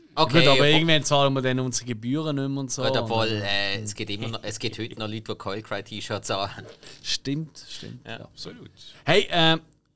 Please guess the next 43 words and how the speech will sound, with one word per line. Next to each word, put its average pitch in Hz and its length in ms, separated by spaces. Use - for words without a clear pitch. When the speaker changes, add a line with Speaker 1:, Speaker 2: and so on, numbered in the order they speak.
Speaker 2:
ganz 165 260
kurz 196 360
noch, 196 180
und 131 100
dann, 147 140
äh, 151 260
würde 143 160
ich 131 60
sagen, 139 220
gehen 143 140
wir 139 80
zu - 120
der 120 80
Serie. 170 640
Nimmt 143 160
Speaker 3:
Mhm. 147 60
Speaker 2:
mich 139 60
gleich 180 160
noch 175 120
Wunder. 170 440
Jetzt 135 200
also, 143 340
äh, 131 240
Lieblingsszene 185 800
gegeben? 175 300
Oder, 131 180
oder 139 140
hast 175 100
du 208 40
irgendwie 202 100
so 196 120
etwas 170 380
absolut 170 540
wow, 170 240
wow, 147 200
wow 196 420
und 160 260
etwas, 160 340
wo 151 100
findest, 139 320
weh, 131 220
weh, 127 180
weh 101 240